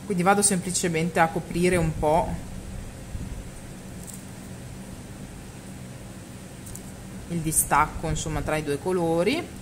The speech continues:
Ecco qua, in questo modo.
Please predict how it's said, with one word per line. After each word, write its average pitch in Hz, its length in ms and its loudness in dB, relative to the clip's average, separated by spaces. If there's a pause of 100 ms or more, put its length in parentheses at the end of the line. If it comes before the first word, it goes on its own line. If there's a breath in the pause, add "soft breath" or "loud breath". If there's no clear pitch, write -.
(1400)
Ecco 151 340 -2
qua, 214 280 4 (160)
in 170 120 -2
questo 147 300 0
modo. 196 400 2